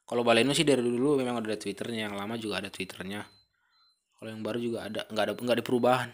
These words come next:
kalau masalah Twitternya. Terus di sini ada ini power window yang setir auto, teman-teman.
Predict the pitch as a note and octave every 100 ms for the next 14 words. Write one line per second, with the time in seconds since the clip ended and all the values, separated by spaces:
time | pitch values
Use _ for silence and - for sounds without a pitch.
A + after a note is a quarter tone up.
0 | - - - A2+ A2 G#2+ A2 A2 G#2+ -
1 | A#2+ C3 C#3 - _ - _ _ - D#3+
2 | - C3+ - C3+ D3+ E3 E3+ E3+ D#3+ -
3 | - - _ _ _ _ _ _ _ _
4 | - A2 A2 G#2+ G#2+ G#2+ G#2 G#2 A#2+ E3+
5 | - - A2+ G#2 G2 G2 C#3 F3+ - _
6 | _ - - _ _ A2 A2 A2 G#2+ A2
7 | G#2+ - - - - B2 B2+ C3 - _
8 | _ _ _ _ - G#2 - C#3 C3+ C3
9 | C#3 D3+